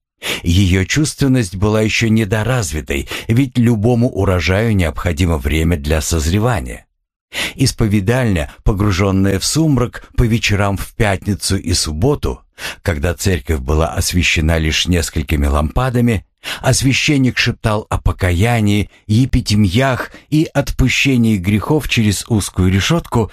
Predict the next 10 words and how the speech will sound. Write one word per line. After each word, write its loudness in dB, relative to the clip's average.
доставляла 0
ей 4
смутное 0
удовольствие. -4
Она 2
не 2
боялась -2
своих -2
грехов. -4
Ад, -2